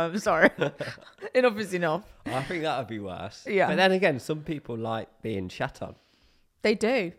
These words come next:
Speaker 1: I'm pissed on.
Speaker 2: You
Speaker 1: Is
Speaker 2: know.
Speaker 1: it called a golden shower?
Speaker 2: Yeah.
Speaker 1: Like, there is a lot. I, when I've done confessions, there's a lot of people that like to be pissed on,
Speaker 2: Do
Speaker 1: or that have
Speaker 2: they?
Speaker 1: been, or that have been asked to be pissed on. I always, when we get these, I always try and envision what I would like about that.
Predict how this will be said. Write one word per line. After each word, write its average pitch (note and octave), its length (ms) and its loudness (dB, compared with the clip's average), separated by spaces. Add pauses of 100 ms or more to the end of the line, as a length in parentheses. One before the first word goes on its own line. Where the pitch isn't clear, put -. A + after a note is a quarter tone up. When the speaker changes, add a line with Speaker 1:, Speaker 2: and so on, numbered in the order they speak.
(140)
Speaker 1:
I'm A3 120 2
pissed B3 340 -2
on. F3 200 -2
Speaker 2:
You B2+ 60 -2
Speaker 1:
Is G#3+ 60 0
Speaker 2:
know. - 40 0
Speaker 1:
it G#3 140 0
called B3 120 2
a A#3+ 40 -4
golden A3+ 300 0
shower? F3+ 420 2 (100)
Speaker 2:
Yeah. A2+ 280 -4 (960)
Speaker 1:
Like, F#3+ 160 8
there G3+ 140 6
is F#3+ 80 4
a F#3+ 60 6
lot. F3+ 500 6
I, - 20 0
when F#3+ 220 4
I've G#3+ 180 4
done G3 160 -2
confessions, E3 460 -6
there's D#3+ 160 -8
a D#3+ 60 -4
lot D#3+ 320 -2
of - 80 -12
people D#3+ 280 -8
that - 120 -8
like D3 180 -8
to - 80 -20
be - 80 -10
pissed - 300 -12
on, D#3 180 -8 (440)
Speaker 2:
Do G3+ 80 0
Speaker 1:
or G3 80 8
that - 140 4
have A#2 120 2
Speaker 2:
they? - 60 6
Speaker 1:
been, - 60 -10
or G#3+ 120 4
that F3 80 2
have - 160 0
been F#3 180 0
asked - 240 -6
to - 60 -6
be E3+ 100 -4
pissed - 320 -8
on. - 240 -6 (380)
I C4+ 400 4
always, G3 600 0
when F#3+ 280 0
we G3 120 -2
get F#3+ 200 0
these, E3+ 180 -4
I F#3 140 -2
always A#3 240 0
try B3+ 240 2
and A#3 80 2
envision G3+ 520 0
what F#3 180 2
I F#3+ 120 2
would F3+ 160 -4
like F#3 260 -2
about F#3+ 300 -2
that. G#3 240 0